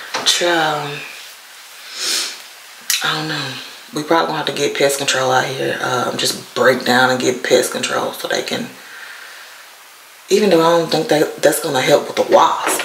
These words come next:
but whatever. As long as we ain't got no doggone bugs, I,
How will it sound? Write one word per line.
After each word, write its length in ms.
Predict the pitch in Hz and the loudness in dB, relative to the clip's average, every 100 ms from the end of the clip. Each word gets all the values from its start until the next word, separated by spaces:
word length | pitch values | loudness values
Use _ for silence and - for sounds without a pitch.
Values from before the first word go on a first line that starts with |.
| - | 0
but 300 | - - - - - - - - - - - - - - - - - 131 | 0 -2 -6 -10 -12 -12 -14 -18 -20 -20 -14 -12 -12 -16 -12 -6 -4 2
whatever. 380 | 139 139 113 120 - 123 - - - - - - - - - - - - - - - | 2 2 -2 -6 -10 -4 -2 -2 -4 -6 -8 -14 -14 -14 -16 -18 -10 -8 -8 -10 -2
As 40 | |
long 240 | 151 202 220 | 4 6 8
as 60 | |
we 80 | 208 | 6
ain't 100 | 196 | 6
got 100 | - | 2
no 80 | 165 | 2
doggone 420 | 165 165 147 139 | 4 4 2 0
bugs, 540 | 143 160 143 120 - - | 6 6 6 4 0 0
I, 280 | - 156 | 2 2